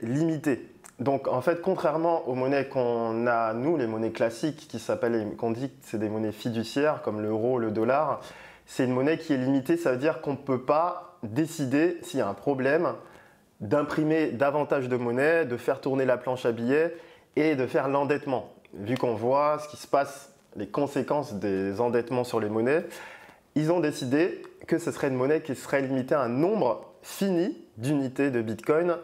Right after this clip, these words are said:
qui est vingt et un millions. Ça veut dire qu'on ne peut pas avoir plus de vingt et un millions de Bitcoin, ce qui signifie que c'est une monnaie qui est vouée à s'apprécier uniquement via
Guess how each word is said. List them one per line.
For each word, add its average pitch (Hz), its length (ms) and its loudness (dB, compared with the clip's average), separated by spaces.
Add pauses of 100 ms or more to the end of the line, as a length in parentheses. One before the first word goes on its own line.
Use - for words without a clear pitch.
qui 127 180 0
est 151 260 2 (340)
vingt 139 380 0
et 156 40 6
un 147 100 2
millions. 127 340 0 (600)
Ça - 140 0
veut 120 40 2
dire 165 220 2
qu'on 135 120 -4
ne 113 40 -4
peut 117 160 -4
pas 160 140 2
avoir 127 500 0
plus 202 180 -2
de 139 80 0
vingt 131 300 0
et - 20 -2
un 127 80 0
millions 127 480 -2
de 117 160 -2
Bitcoin, 135 540 0 (420)
ce - 140 -16
qui 196 140 -2
signifie 180 760 0 (460)
que 175 100 4
c'est 170 160 0
une 135 80 0
monnaie 147 280 2
qui 170 140 -2
est 127 60 4
vouée 135 300 2
à 127 100 0
s'apprécier 147 800 -2
uniquement 170 680 2 (100)
via 135 480 0